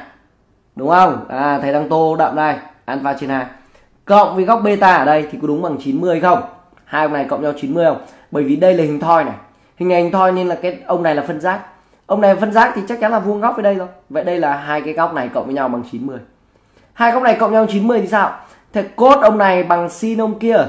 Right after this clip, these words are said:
Vậy là cốt ông này đây là bằng sin beta. À, quá đẹp luôn. Đúng không? Vậy thầy thay luôn, thầy chẳng cần phải, ờ, tính là cồng kềnh gì cả. Hai lần E hai là một nghìn sáu trăm.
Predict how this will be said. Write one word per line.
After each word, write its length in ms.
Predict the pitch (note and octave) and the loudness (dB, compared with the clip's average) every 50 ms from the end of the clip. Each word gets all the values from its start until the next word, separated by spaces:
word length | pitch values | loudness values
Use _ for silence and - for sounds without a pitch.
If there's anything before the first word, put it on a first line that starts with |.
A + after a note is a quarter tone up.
| - - - _ _ _ _ | -4 -12 -20 _ _ _ _
Vậy 280 | - A#2+ E3 D3+ B2 C#3+ | -6 -2 0 0 0 0
là 160 | C#3+ C#3 - - | -2 -4 -6 -4
cốt 280 | - G3+ G#3 A3 G#3+ - - | -2 0 0 0 -2 -6 -6
ông 200 | - D3+ D3+ D3 | -4 -4 -2 -4
này 160 | C3+ B2 A#2 | -4 -6 -6
đây 140 | B2 B2+ - - _ _ _ _ _ _ _ _ _ _ _ _ _ _ | -8 -8 -10 -14 _ _ _ _ _ _ _ _ _ _ _ _ _ _
là 200 | - C3 C3 B2+ | -8 -6 -4 -4
bằng 200 | A#2 A#2+ A2+ A2+ | -4 -6 -8 -10
sin 260 | - - C#3+ C3+ C3 | -8 -8 -6 -6 -4
beta. 360 | C3+ C3 B2+ A#2+ A#2+ G#2+ - - _ _ _ _ _ _ _ _ _ _ _ - | -4 -6 -6 -8 -10 -12 -12 -16 _ _ _ _ _ _ _ _ _ _ _ -14
À, 380 | - A#2 A#2+ B2+ B2 A2+ G#2 - | -10 -8 -6 -4 -6 -6 -6 -6
quá 160 | A#2+ A#2+ B2+ D3 | -4 -2 -2 0
đẹp 260 | F#3 F3 C#3+ - C3+ | 0 0 -2 -2 -2
luôn. 260 | C#3+ C#3+ C#3+ B2+ A2+ G2 - - _ _ _ _ _ _ _ - _ _ _ _ _ _ _ _ _ _ _ _ _ _ _ _ _ _ _ _ _ _ _ _ _ _ _ _ _ _ _ _ _ _ _ _ _ _ _ _ _ _ _ _ _ _ _ _ _ _ _ _ _ _ _ _ - _ _ _ _ _ _ _ _ - | -2 0 0 -2 -4 -8 -12 -20 _ _ _ _ _ _ _ -20 _ _ _ _ _ _ _ _ _ _ _ _ _ _ _ _ _ _ _ _ _ _ _ _ _ _ _ _ _ _ _ _ _ _ _ _ _ _ _ _ _ _ _ _ _ _ _ _ _ _ _ _ _ _ _ _ -20 _ _ _ _ _ _ _ _ -12
Đúng 120 | E3 F3+ | -2 2
không? 320 | G3+ G#3+ G3+ D3 - - - | 4 6 6 4 2 -4 -8
Vậy 140 | B3 A#3+ G#3+ - | -8 -8 -4 -4
thầy 120 | A3 G#3+ A3 | -4 -2 4
thay 240 | A3 A3+ G#3+ G#3+ G3 | 6 6 6 6 6
luôn, 200 | G3+ G#3 G3 F3+ | 6 4 4 4
thầy 100 | F#3 E3 | 0 -4
chẳng 260 | - - C#3+ A#2+ A#2+ A#2 | -4 -4 -6 -6 -4 0
cần 240 | - D3+ C#3+ C#3+ C3+ | 0 0 0 0 -4
phải, 200 | C#3 A2+ A2 - - - _ _ - _ _ _ - | -6 -8 -8 -12 -16 -20 _ _ -20 _ _ _ -6
ờ, 260 | C3 C#3 C#3 C3 - | -4 -2 -2 -2 -2
tính 220 | D#3 C#3 C3+ G3 C4 | -4 -4 -4 -2 -4
là 80 | B3 - - | -4 -2 -2
cồng 180 | E3+ D3+ D3 | -2 -2 0
kềnh 280 | - D3+ C#3 C3 B2+ A#2+ | 0 -2 -2 -2 -4 -6
gì 80 | A#2+ A#2 | -6 -6
cả. 200 | A#2+ G#2 F#2+ - - - - - - - | -8 -10 -10 -12 -16 -20 -20 -20 -20 -16
Hai 280 | - F#3+ F#3+ F#3+ G3 F#3+ | -6 -2 0 0 2 4
lần 260 | F3+ F#3 - C3+ C3+ | 4 2 2 0 -2
E 160 | - D3+ D#3+ | -4 -6 -6
hai 260 | D#3+ D#3+ D#3+ D#3 D3 | -6 -4 -4 -4 -4
là 80 | C#3 B2+ | -4 -4
một 120 | A#2 A#2+ | -6 -6
nghìn 280 | A#2+ B2 B2+ B2 A#2 A2 | -8 -6 -6 -6 -8 -8
sáu 240 | - - A2+ A#2+ B2 | -8 -8 -8 -8 -8
trăm. 220 | - D#3+ C#3+ | -8 -10 -12